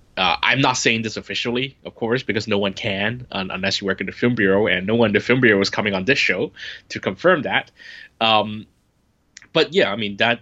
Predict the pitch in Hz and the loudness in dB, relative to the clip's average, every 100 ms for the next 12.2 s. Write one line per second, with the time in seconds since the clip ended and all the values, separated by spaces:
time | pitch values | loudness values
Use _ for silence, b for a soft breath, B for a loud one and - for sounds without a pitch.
0 | _ - - 151 165 104 98 110 120 117 | _ -18 -4 -4 -2 -8 -8 -6 -6 -6
1 | 117 - 131 143 - B B B B 165 | -12 -16 -8 -6 -6 B B B B 0
2 | 165 - _ _ 151 175 175 180 - 160 | 0 -6 _ _ 0 0 2 -2 2 0
3 | 147 151 139 - - - 147 147 123 113 | 0 0 -2 -4 -10 2 2 2 -2 -2
4 | - 131 127 117 - 110 110 107 123 123 | -2 0 0 -2 -4 -4 -4 -4 0 0
5 | 127 - 113 - 113 117 107 - 98 95 | 0 0 -4 -2 -4 -2 -6 -4 -4 -2
6 | 95 95 101 98 101 110 104 113 98 92 | -2 0 0 0 -2 -2 2 4 4 2
7 | - B B B - 117 - 139 113 - | -2 B B B -4 -4 2 2 2 -2
8 | 113 120 - 139 139 135 147 143 98 - | -4 -4 -4 -2 0 2 0 0 -4 -2
9 | - 123 123 113 104 - _ - 139 - | -2 0 0 0 -4 -8 _ -2 -2 0
10 | 107 98 - 98 98 101 - 110 98 98 | -2 -2 -4 -6 -4 -4 -2 -2 0 -2
11 | 85 - 123 123 120 107 95 - - 87 | -6 -10 0 4 4 0 -8 -10 -8 -8
12 | 92 - | -10 -18